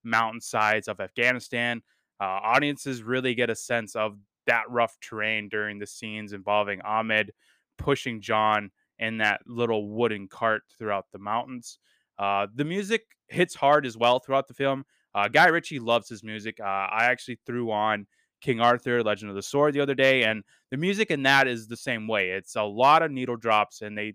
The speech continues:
they hit really, really hard. Um, same goes for The Covenant. I also really love the brother-like relationship between John and Ahmed in this film. Uh, audiences get to spend a lot of time with these two main characters, which was a smart decision.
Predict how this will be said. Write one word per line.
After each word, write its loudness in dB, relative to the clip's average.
they 2
hit 0
really, -4
really -8
hard. -6
Um, -12
same 2
goes 0
for -10
The -16
Covenant. -4
I 6
also 6
really 0
love 2
the -8
brother-like 2
relationship -6
between -8
John 0
and -8
Ahmed -2
in -8
this -10
film. -4
Uh, 2
audiences 2
get -2
to -8
spend -6
a 0
lot 6
of -2
time -2
with -16
these -12
two -14
main -14
characters, -4
which -10
was -10
a -4
smart 2
decision. -4